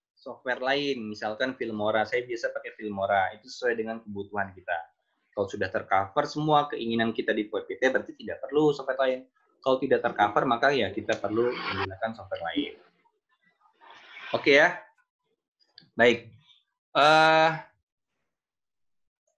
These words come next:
ini sih P R buat teman-teman.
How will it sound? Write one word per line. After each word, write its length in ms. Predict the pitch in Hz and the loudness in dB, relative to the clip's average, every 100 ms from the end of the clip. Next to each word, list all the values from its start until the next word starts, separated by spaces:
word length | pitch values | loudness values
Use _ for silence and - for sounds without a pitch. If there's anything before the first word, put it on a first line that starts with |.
| _ _ - _ _ - | _ _ -20 _ _ 2
ini 80 | 135 | 2
sih 400 | 147 127 131 - _ _ _ _ _ _ _ | 4 4 4 0 _ _ _ _ _ _ _
P 60 | 127 | 2
R 280 | 127 131 131 | 4 4 6
buat 320 | 123 123 127 | 6 6 2
teman-teman. 720 | 120 117 120 131 160 170 | -2 0 2 2 2 0